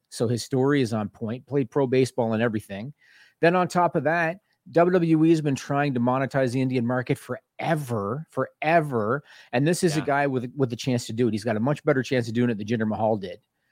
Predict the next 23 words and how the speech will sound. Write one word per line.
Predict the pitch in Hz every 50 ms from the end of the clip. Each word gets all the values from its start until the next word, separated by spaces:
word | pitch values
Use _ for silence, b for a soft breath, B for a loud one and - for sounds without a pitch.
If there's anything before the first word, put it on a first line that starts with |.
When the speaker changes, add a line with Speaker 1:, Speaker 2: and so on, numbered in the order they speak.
| _ _ _ _ _ _ _ _ -
Speaker 1:
But | 143 170 165 165 151 _ _ -
then | 151 180 180 180 180
what | 202 196 -
do | 208
they | 190 185 175 151
do? | 123 135 180 185 151 147 -
We | 143 139
have | 139 120
all | 120 131 160
these | 165 180 170
positives. | - - 165 170 190 202 160 175 139 - 127 139 147 - - b b b
He | b 214 196
goes | 214 214 190 -
two | - 226 214
segments | 190 - - 208 202 208 208 185 -
with | 156 127
Dominic | 151 156 160 170 165 170 -
Mysterio. | 160 147 - - 190 247 233 - - 80 - _ _ _ _ _ _ _ _ _ _ _ _ _ _ _ _ _ _ -
Speaker 2:
Yep. | 127 143 170 170 -
Speaker 1:
He | 262 277
should | 262 - 285 233
be | 185
Speaker 2:
Uh, | 120 127 123 120 120 120